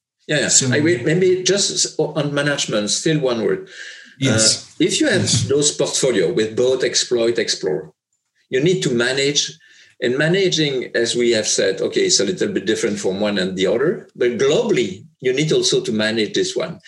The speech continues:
Speaker 1: And I think it's, you need three things. You need first to be clear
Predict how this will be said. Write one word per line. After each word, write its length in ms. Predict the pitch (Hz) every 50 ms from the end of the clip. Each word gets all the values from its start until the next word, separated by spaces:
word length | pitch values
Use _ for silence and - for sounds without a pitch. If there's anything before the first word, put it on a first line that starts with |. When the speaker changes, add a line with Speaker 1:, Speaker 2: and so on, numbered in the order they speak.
| - - -
Speaker 1:
And 120 | - 117
I 100 | 131 147
think 220 | 156 160 170 147 131
it's, 320 | 113 - - - - -
you 160 | 135 127 117
need 220 | 117 117 120 113 -
three 200 | - - 131 120
things. 380 | 110 - 101 82 85 85 - - -
You 140 | 120 120
need 200 | 123 123 120 107
first 560 | - - - - 156 151 143 131 120 120 - - - - - - - - - - - _ _ _
to 100 | - 120
be 200 | 117 127 120 -
clear 640 | - - - 175 151 156 165 165 156 139 127 117 -